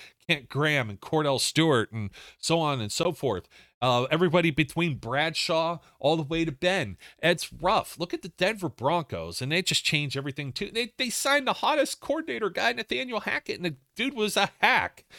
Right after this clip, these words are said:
He sucked. Um, just not a good head coach. Maybe he's, and that happens too. Some guys aren't head coaches. Some guys are better coordinators. Um, some can't do either. Jeff Fisher earned a lot of paychecks in the N F L too.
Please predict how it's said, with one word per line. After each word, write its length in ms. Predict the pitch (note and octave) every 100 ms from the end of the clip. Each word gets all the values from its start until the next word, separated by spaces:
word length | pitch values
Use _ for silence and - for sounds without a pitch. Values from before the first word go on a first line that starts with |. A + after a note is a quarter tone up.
| - _
He 120 | F3+
sucked. 500 | - - C3+ - - - - - -
Um, 540 | A2+ B2+ B2 A#2+ A#2+ -
just 200 | B2+ F3+
not 160 | G#3+ F#3+
a 20 |
good 240 | F#3 F3+
head 220 | F#3 F3
coach. 360 | - G3+ D#3+ -
Maybe 260 | B2+ E3+ F3
he's, 140 | -
and 280 | - F#2+ G3+
that 220 | A3 -
happens 400 | G3 F3 G#3 -
too. 240 | C4+ C#4+ - _ _ _ -
Some 320 | - E3+ F3+
guys 320 | E3+ A3 F#3+
aren't 200 | G#3 -
head 160 | F#3+ -
coaches. 540 | A3+ D4 - E2 - -
Some 260 | - D#3 F#3+
guys 300 | G3+ G3+ G#3
are 80 | G3
better 240 | F#3 B3
coordinators. 800 | - A#3+ D#4+ G3 A2+ D#2+ - - - - _
Um, 260 | A2 C#3+ C#3+
some 300 | - C#3+ F3
can't 280 | G3 G3 -
do 200 | A#3+ A#3
either. 400 | B3+ A#3+ F2 F2 _ -
Jeff 200 | - -
Fisher 380 | A3+ - D#3+
earned 180 | C#3 D3
a 40 | G#2+
lot 220 | B2 C3
of 60 |
paychecks 500 | - B2 A#2+ B2+ -
in 40 | A#2
the 120 | A#2+
N 80 | B2+
F 120 | A#2+
L 140 | D3
too. 380 | C#3 D#3 A3 -